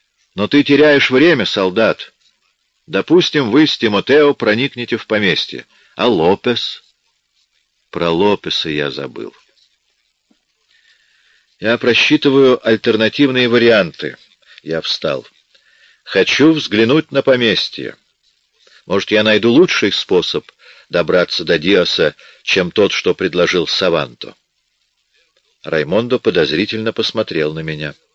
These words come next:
«Ты теряешь время», — повторил он.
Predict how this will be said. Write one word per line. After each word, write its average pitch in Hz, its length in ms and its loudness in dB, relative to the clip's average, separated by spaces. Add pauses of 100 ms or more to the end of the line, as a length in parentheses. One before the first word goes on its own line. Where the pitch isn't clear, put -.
(1040)
«Ты 85 120 -4
теряешь 90 460 2
время», — 90 580 2 (640)
повторил 82 500 -2
он. 80 180 -2